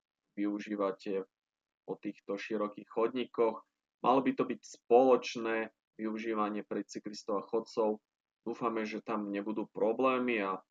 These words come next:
boli by sme radi, keby sa pripravilo aj opatrenie ochranných pruhov smerom, o,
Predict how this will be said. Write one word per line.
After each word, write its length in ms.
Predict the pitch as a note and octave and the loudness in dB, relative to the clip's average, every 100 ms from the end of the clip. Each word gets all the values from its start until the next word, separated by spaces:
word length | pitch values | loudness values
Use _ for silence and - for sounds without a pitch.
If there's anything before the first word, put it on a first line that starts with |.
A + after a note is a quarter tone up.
| _ _ _ _ _ | _ _ _ _ _
boli 200 | - C3+ | 6 6
by 120 | C#3+ C#3+ | 6 2
sme 200 | D3 A2 | 2 2
radi, 280 | G#2 A2 A#2+ | 2 2 0
keby 240 | A#2+ A2+ | -2 -2
sa 320 | A2+ A#2+ G2+ F#2 _ _ _ _ | -2 0 0 -2 _ _ _ _
pripravilo 640 | - A2+ A#2 A2 A2 A2+ A2 | -6 -2 2 2 2 2 4
aj 140 | G2 - | 4 2
opatrenie 840 | A2 A2 G#2+ - G#2+ G#2+ G#2+ G#2 - _ - | 0 0 0 0 -2 -2 -2 -4 -8 _ -10
ochranných 520 | G#2+ A#2+ A2 A2 G#2 - | -6 -2 -2 -2 -10 -4
pruhov 480 | A2+ A2+ G#2 G#2 G#2 _ _ _ _ | -2 2 2 2 0 _ _ _ _
smerom, 680 | - G#2+ G#2+ G#2+ G#2+ G#2+ G#2+ G#2+ | -16 -8 -4 0 2 2 0 -2
o, 120 | G#2 | -2